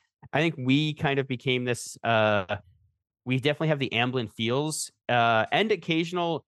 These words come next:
incredibly gory horror of the first film. So it's like, you know, we got some of that in our D N A. We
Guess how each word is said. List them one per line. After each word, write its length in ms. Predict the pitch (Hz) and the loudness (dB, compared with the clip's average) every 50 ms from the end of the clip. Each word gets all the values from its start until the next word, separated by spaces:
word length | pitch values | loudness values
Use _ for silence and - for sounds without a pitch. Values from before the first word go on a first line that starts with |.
| _ _ _ - | _ _ _ -6
incredibly 560 | 139 131 - - - - 135 127 135 131 131 | -4 -4 -4 -4 -2 0 2 2 2 0 -2
gory 380 | 117 104 - 110 113 117 110 107 | -4 -4 -4 -2 -2 -2 -2 -2
horror 440 | 95 - 104 95 104 120 131 139 135 - | -2 -2 0 0 2 0 0 -2 -4 -6
of 120 | 143 135 | -6 -4
the 80 | 139 147 | -6 -4
first 300 | - - 143 147 143 - | -2 0 0 0 0 -2
film. 380 | - 156 156 156 165 175 175 170 - _ _ _ _ _ _ _ _ _ - | -2 0 0 0 -2 -4 -8 -12 -14 _ _ _ _ _ _ _ _ _ -6
So 140 | - - 147 | -2 0 0
it's 120 | 131 - | 0 2
like, 140 | 143 131 127 | 0 0 0
you 60 | 156 | 0
know, 40 | 135 | 0
we 60 | 123 123 | 0 0
got 140 | 131 127 - | -2 -2 -2
some 120 | 160 160 | -2 0
of 40 | 160 | 2
that 140 | 156 151 151 | 2 2 2
in 60 | 151 | 2
our 100 | 151 151 143 | 0 -2 -2
D 160 | 143 143 143 | -2 -2 -2
N 80 | 139 | 0
A. 200 | 139 139 139 139 139 | 0 0 0 0 -2
We 300 | 117 120 120 117 117 | -4 -6 -6 -6 -8